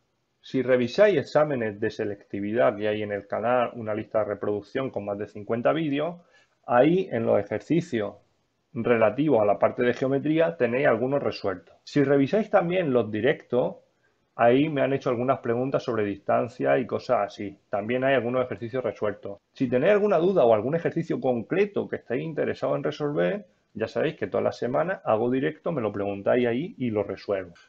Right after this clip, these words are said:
Lo que sí os he hecho, como en algunos otros vídeos de esta serie de geometría espacial, es que os he preparado un P D F resumen de todo esto de las distancias.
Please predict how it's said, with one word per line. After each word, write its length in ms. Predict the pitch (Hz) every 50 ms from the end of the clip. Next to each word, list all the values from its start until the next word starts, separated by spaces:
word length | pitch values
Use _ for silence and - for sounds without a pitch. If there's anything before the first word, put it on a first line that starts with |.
| _
Lo 200 | - 127 135 135
que 120 | 135 139 131
sí 180 | - - 214
os 220 | 226 190 143 - -
he 220 | 151 151 156 170
hecho, 380 | 175 175 - - 104 95 - _
como 240 | - - 123 123 123
en 80 | 120 120
algunos 380 | 117 117 135 165 175 170 170
otros 220 | 170 - 156 143 131
vídeos 280 | 165 175 147 127 107
de 60 | 113
esta 180 | 107 - - -
serie 260 | - - 135 139 147
de 80 | 139 135
geometría 400 | - 143 135 135 135 123 135 143
espacial, 600 | - - - 139 - - 151 147 139 139 139 - -
es 160 | - 151 143 -
que 100 | - 160
os 160 | 139 139 151
he 40 | 156
preparado 580 | 151 165 156 143 156 147 156 160 147 131 -
un 260 | - 127 123 113 107
P 180 | - _ 147 151
D 200 | 156 160 160 160
F 420 | 151 - - 143 143 151 165 170 _
resumen 760 | - 127 120 120 117 113 - - 135 139 143 143 143 151 185 175 - _ _ _ _ _ _ _ _ _ _ _
de 240 | 127 123 131 143 151
todo 240 | 147 139 135 135 135
esto 240 | 127 - - 147 143
de 60 | 135
las 140 | 120 107 98
distancias. 640 | 101 95 90 _ - 101 101 92 90 - _ _